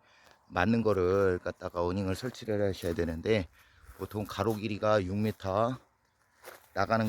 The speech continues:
게 이 미터 이렇게 하시면 되고요. 이쪽 부분에는 이 끝에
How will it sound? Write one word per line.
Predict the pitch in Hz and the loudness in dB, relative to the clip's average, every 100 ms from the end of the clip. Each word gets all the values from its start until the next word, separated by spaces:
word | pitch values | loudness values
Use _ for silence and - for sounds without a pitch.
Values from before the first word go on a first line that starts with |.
| 95 | 0
게 | 107 | -2
이 | 87 98 | -2 0
미터 | 107 104 90 95 | 0 -2 -4 -2
이렇게 | 95 90 - | -2 -4 -6
하시면 | 101 98 - 92 | -4 -4 -4 -4
되고요. | 92 90 95 85 78 - - - - - | -4 0 0 -2 -6 -16 -20 -20 -14 -6
이쪽 | 104 - 127 | -4 0 -2
부분에는 | - 117 113 110 101 104 104 95 | -2 0 4 4 4 4 2 0
이 | |
끝에 | 101 - - 156 127 117 | -4 -8 0 4 6 6